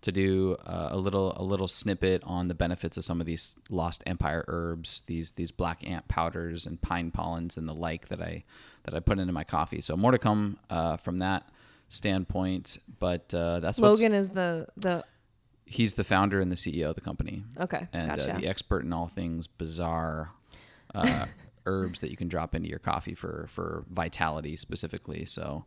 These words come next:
Speaker 2: And you just love them. We don't, we don't have a discount code or anything. We just, Chase just uses them regularly and
Speaker 1: Yeah.
Speaker 2: loves them and likes to shout brands that we love.
Speaker 1: Totally. I'll, uh, I'll see if I can hook everybody up with a discount,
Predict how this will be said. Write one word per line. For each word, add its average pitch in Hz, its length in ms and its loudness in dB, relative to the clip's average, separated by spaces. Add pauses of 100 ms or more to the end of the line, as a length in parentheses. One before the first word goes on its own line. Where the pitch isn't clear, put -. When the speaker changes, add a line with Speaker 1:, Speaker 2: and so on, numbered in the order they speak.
Speaker 2:
And 220 160 10
you 262 80 10
just 233 200 6
love 170 200 2
them. 165 180 -2
We 226 100 10
don't, 226 260 4
we 196 120 6
don't 196 120 4
have 190 160 0
a 180 60 0
discount 175 400 -2
code 175 180 2
or 175 80 2
anything. 175 320 0
We 175 120 0
just, 175 340 -8
Chase 175 280 -2
just 170 300 -10
uses 175 320 -4
them 170 240 -2
regularly 170 640 0
and 170 160 -2
Speaker 1:
Yeah. 190 120 2
Speaker 2:
loves 165 180 -2
them 170 260 -2
and 170 220 -6 (460)
likes 180 240 -2
to 202 60 -2
shout 196 460 2
brands 202 300 2
that 208 100 -2
we 220 120 2
love. 240 440 2
Speaker 1:
Totally. 92 460 2
I'll, 107 280 4
uh, 98 480 4
I'll 107 80 0
see 123 120 2
if 117 80 0
I 113 40 4
can 98 100 0
hook 101 220 -4 (380)
everybody 92 320 0
up 87 80 -2
with 85 120 -8
a 87 40 -4
discount, 85 560 -2